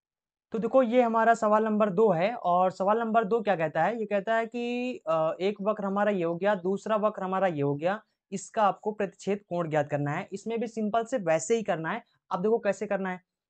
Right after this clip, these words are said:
सबसे पहले हमें बिंदु निकालना है ना, तो सबसे पहले बिंदु कैसे निकालेंगे, कैसे निकालेंगे,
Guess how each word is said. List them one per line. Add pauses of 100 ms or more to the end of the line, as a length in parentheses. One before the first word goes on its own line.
(120)
सबसे
पहले
हमें
बिंदु
निकालना
है
ना, (320)
तो
सबसे
पहले
बिंदु
कैसे
निकालेंगे, (560)
कैसे
निकालेंगे,